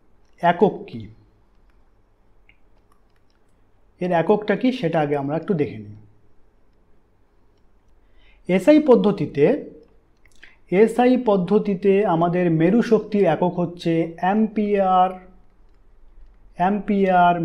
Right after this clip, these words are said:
মিটার, যাকে in short আমরা বলে থাকি এএম, অ্যাম্পিয়ার মিটার। আর সিজিএস পদ্ধতিতে এই মেরু শক্তির একক হচ্ছে ইলেকট্রোম্যাগনেটিক,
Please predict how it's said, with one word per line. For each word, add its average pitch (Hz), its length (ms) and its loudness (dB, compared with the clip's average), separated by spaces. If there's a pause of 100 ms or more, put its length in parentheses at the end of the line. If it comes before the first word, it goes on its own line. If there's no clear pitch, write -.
মিটার, - 360 -8 (1300)
যাকে 190 200 2 (160)
in 254 80 6 (100)
short 175 260 2
আমরা 156 180 0
বলে 160 180 0
থাকি 175 180 -2 (400)
এএম, - 1300 -4 (880)
অ্যাম্পিয়ার 196 560 0
মিটার। - 280 -16 (520)
আর 156 60 0 (160)
সিজিএস 214 400 2 (140)
পদ্ধতিতে 170 560 -2 (720)
এই 156 160 0
মেরু 190 240 2
শক্তির 214 380 0
একক 165 240 -4
হচ্ছে - 280 -4 (880)
ইলেকট্রোম্যাগনেটিক, 208 1300 0